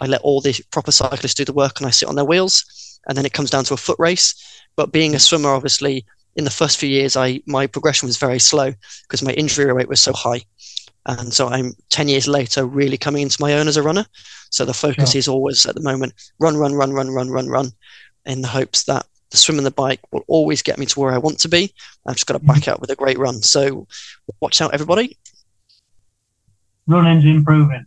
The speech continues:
Speaker 2: <laughs>
Speaker 1: Absolutely. And the enjoyment's going up as well. Um, it used to be a bit of a slog because
Speaker 2: Yeah.
Speaker 1: obviously I was either in and out of being injured or I wasn't really progressing. But now
Speaker 2: Mm.
Speaker 1: I'm enjoying running, I'm progressing,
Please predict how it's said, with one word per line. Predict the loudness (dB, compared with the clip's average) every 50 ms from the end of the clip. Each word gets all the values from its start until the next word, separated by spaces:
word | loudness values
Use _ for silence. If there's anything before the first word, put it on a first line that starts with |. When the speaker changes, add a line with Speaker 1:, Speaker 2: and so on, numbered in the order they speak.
| _ _ _
Speaker 2:
<laughs> | _ _ _ 0
Speaker 1:
Absolutely. | 0 0 2 2 2 4 4 4 4 4 4 4 2 2 0 -2 -2 0
And | 0 0 2 0 0 -2 -4 -6 -2
the | 0 2 2
enjoyment's | 2 2 2 2 2 2 2 -2 -2 -2
going | 0 0 0 0 -2
up | -4 -4 -6
as | -6 -4 0
well. | 0 0 -2 -4 -8 _ _ _ _ -2
Um, | -2 0 -2 -2
it | -4 -4
used | -2 0 0
to | 0
be | 0 0
a | 2
bit | 2 2 2
of | 2
a | 2
slog | 2 2 2 0 -2 -2 -2 -6 -10 -14 _ -20 -20 -20 -20 -20 -20 _ _ -12
because | -8 -4 -2 -2
Speaker 2:
Yeah. | -2
Speaker 1:
obviously | -4 -4 -4 -2 0 0 2
I | 2 0
was | 0 0 -2
either | 0 0 0
in | 2 2 2 0
and | 0 -4 -6 -8 -6
out | -4 -2 -2 -2
of | -2 -4 -6 -10 -14 -10 -8
being | -6 -6 -4 -6 -8 -6 -6
injured | -4 -4 -2 -2 -2 -2 -2 -4 -4
or | -4 -2 -2
I | 0
wasn't | 0 2 0 0 -2 -2
really | -4 -6 -4
progressing. | -4 -4 -4 -2 -2 -2 -2 -4 -4 -6 -10 _ -20 -20 -20 -20 _ _ _
But | -10 -8 -6
now | -2 -2 0 0 0
Speaker 2:
Mm. | 0 -2
Speaker 1:
I'm | -2 -4
enjoying | -4 -2 0 0 0 0
running, | -2 -4 -4 -4 -6
I'm | -6 -6
progressing, | -8 -6 -4 -4 -2 0 0 -2 -2 -6